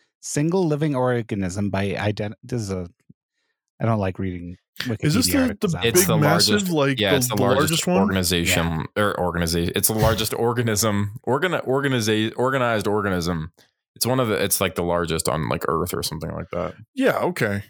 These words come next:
Speaker 2: I knew
Speaker 3: It's
Speaker 2: that that was
Speaker 3: crazy.
Speaker 2: around here. I didn't know that that was right there.
Speaker 1: Yeah,
Speaker 3: Yeah,
Speaker 1: it's in
Speaker 3: it's
Speaker 1: Fish
Speaker 3: Pando.
Speaker 1: Lake National Forest. So
Speaker 3: That's right. We love
Speaker 2: Cool.
Speaker 3: a Pando.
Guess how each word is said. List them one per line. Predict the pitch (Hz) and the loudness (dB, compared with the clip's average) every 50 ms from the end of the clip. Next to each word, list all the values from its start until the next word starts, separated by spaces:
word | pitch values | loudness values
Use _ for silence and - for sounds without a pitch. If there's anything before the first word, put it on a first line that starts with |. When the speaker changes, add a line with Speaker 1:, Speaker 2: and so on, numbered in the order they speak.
| _ _ _ _ _ _ _ _ _ _ _ _ _ _ _ _ _ _ _ _ _ _ _ - | _ _ _ _ _ _ _ _ _ _ _ _ _ _ _ _ _ _ _ _ _ _ _ -4
Speaker 2:
I | 139 135 | 0 2
knew | 151 208 | 2 2
Speaker 3:
It's | 247 226 | 2 2
Speaker 2:
that | - | 2
that | 151 131 | 4 4
was | 123 117 113 | 4 4 2
Speaker 3:
crazy. | 107 117 | 2 2
Speaker 2:
around | 147 170 143 | 2 0 0
here. | 101 107 104 | 0 0 0
I | 107 | 0
didn't | 117 135 127 | 0 0 0
know | 131 131 131 | 0 0 2
that | 123 123 | 2 2
that | 113 120 120 117 | 2 2 2 2
was | 113 113 110 107 - - - - - _ _ _ _ _ _ _ _ _ _ _ - - _ _ _ _ - _ _ _ _ _ - | 2 0 0 0 0 -2 -4 -6 -12 _ _ _ _ _ _ _ _ _ _ _ -20 -20 _ _ _ _ -20 _ _ _ _ _ -6
right | - 110 - | -6 -4 0
there. | - 160 160 123 | 0 0 2 2
Speaker 1:
Yeah, | 123 131 | 2 2
Speaker 3:
Yeah, | 123 107 | 2 2
Speaker 1:
it's | 107 - - 127 | 0 0 0 0
in | 120 110 | 2 2
Speaker 3:
it's | 107 101 | 2 2
Speaker 1:
Fish | 95 98 98 | 2 2 2
Speaker 3:
Pando. | 90 | 2
Speaker 1:
Lake | 110 95 - | 0 0 0
National | 113 107 98 - - 95 - | 0 0 0 0 -2 -4 -2
Forest. | - 117 107 92 90 - - _ | 0 0 0 -2 -4 -8 -12 _
So | - - 90 90 101 _ _ _ _ _ _ _ _ - | -14 -14 -14 -14 -14 _ _ _ _ _ _ _ _ -6
Speaker 3:
That's | - 87 - - | -4 -2 0 0
right. | 87 87 | 0 2
We | 80 78 90 | 2 0 0
love | 92 90 82 85 | 0 0 0 0
Speaker 2:
Cool. | - 131 | 0 2
Speaker 3:
a | - | 2
Pando. | 82 82 85 85 85 82 | 2 0 0 -2 -4 -6